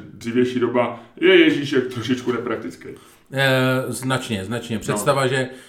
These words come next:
Speaker 2: jako mít nahý dítě třeba jako na klíně dneska je obrovský
Speaker 1: Eh,
Speaker 2: problém.
Speaker 1: je, eh, a, eh, ožralý, to už o tom vůbec ani nemluvím.
Speaker 2: A proč by mělo být ožralý? Já
Speaker 1: No,
Speaker 2: furt
Speaker 1: každý
Speaker 2: nevím.
Speaker 1: Santa Claus v obchodáku je ožralý.
Speaker 2: No, ale Ježíšek není ožralý, ten se sotva narodil, ty vole.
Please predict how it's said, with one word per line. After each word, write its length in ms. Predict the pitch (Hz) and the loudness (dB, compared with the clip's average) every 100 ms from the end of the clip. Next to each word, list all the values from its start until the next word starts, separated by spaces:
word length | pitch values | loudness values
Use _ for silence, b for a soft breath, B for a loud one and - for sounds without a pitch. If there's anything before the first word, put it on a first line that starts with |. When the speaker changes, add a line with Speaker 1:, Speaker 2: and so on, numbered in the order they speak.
| B B | B B
Speaker 2:
jako 320 | 131 151 139 | 0 2 2
mít 180 | 147 165 | 2 2
nahý 200 | 165 147 | 4 2
dítě 380 | 131 131 147 139 120 | 0 -4 0 0 -2
třeba 240 | 139 127 | -2 -2
jako 240 | 131 127 | -2 -2
na 80 | 123 | -4
klíně 380 | 120 131 131 127 | -4 -4 -4 -4
dneska 360 | 117 117 - 110 | -4 -6 -6 -6
je 100 | 110 | -4
obrovský 380 | 107 110 107 175 | -4 2 6 10
Speaker 1:
Eh, 20 | - | 12
Speaker 2:
problém. 500 | 170 156 190 120 107 120 | 12 12 8 8 4 4
Speaker 1:
je, 220 | 120 127 139 165 | 6 8 8 6
eh, 480 | 170 - 113 117 - | 2 -2 -2 -2 0
a, 680 | 113 117 117 117 113 110 - | 0 0 0 0 0 0 -2
eh, 600 | 107 107 107 107 104 90 | -4 -4 -6 -8 -10 0
ožralý, 480 | 110 131 131 127 123 | 6 8 8 8 6
to 120 | 123 | 4
už 180 | 110 104 | 2 2
o 80 | 107 | -2
tom 140 | 110 | -4
vůbec 200 | 101 101 | -6 -8
ani 120 | 101 92 | -8 -8
nemluvím. 300 | 90 90 87 | -8 -8 -6
Speaker 2:
A 40 | |
proč 200 | 123 151 - | 0 0 0
by 80 | |
mělo 180 | 302 349 | -2 -2
být 140 | 311 247 | -2 0
ožralý? 340 | 175 139 143 139 | 0 2 0 0
Já 80 | |
Speaker 1:
No, 60 | 123 | -2
Speaker 2:
furt 80 | - | 4
Speaker 1:
každý 220 | 120 131 | 6 10
Speaker 2:
nevím. 160 | 170 165 | 12 10
Speaker 1:
Santa 280 | 131 135 151 | 6 4 2
Claus 180 | 147 | 2
v 20 | 123 | 2
obchodáku 440 | - 127 127 127 | 2 0 2 2
je 60 | 113 | 0
ožralý. 360 | 110 123 120 127 | 2 0 0 2
Speaker 2:
No, 160 | 143 | 4
ale 140 | 151 175 | 6 6
Ježíšek 340 | 147 165 220 | 4 2 0
není 160 | 180 208 | 2 4
ožralý, 300 | 226 208 185 | 4 4 4
ten 140 | 180 | 2
se 100 | 170 | 0
sotva 240 | 170 170 | -2 2
narodil, 360 | 180 160 196 196 | 2 2 2 2
ty 100 | 175 | 0
vole. 260 | 165 143 | -2 -2